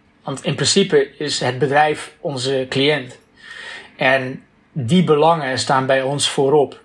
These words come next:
als advocaat. En die belangen mogen niet geschaad worden. Dus op het moment dat wij zien dat er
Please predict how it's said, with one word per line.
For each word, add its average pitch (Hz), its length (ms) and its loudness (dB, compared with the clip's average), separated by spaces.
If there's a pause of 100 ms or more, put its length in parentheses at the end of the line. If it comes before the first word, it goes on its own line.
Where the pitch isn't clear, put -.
(120)
als 127 220 -6
advocaat. - 580 -2 (140)
En 147 200 -14 (720)
die 170 320 2
belangen 156 400 4
mogen 147 300 2
niet 165 140 -2
geschaad 156 400 2
worden. 123 300 -4 (540)
Dus 156 100 -4
op 220 120 0
het - 100 2
moment 165 280 2
dat 147 200 2
wij 160 480 2
zien 143 520 2
dat 139 400 0
er 131 540 2